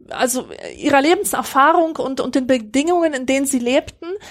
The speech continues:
dass es ein zu großes Risiko ist, das Neue zu riskieren und damit eine Naturordnung durcheinander zu bringen.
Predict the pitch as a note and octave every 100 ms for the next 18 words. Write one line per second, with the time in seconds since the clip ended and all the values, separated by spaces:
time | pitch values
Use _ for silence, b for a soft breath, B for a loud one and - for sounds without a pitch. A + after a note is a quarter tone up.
0 | B C#4 C#4+ D4 - B3+ - D#4 F#4+ D#4+
1 | D4 E4+ D4+ C4 B3 B3 D4 E4 D4 -
2 | A3+ A#3 B3+ - A#3+ A#3 A#3 A3+ C4 C#4
3 | C#4 C4+ A#3+ A#3 - - D4 E4+ D#4 C4+
4 | B3+ C#4 C#4+ C4+ B3 B3+ B3+ B3 A#3+ A#3+
5 | B3 - E4 E4+ D#4 B3 B3 C4 B3 B3
6 | - B3 B3 A#3 C4+ B3+ A3+ - G3+ G3
7 | G3 G3 F#3+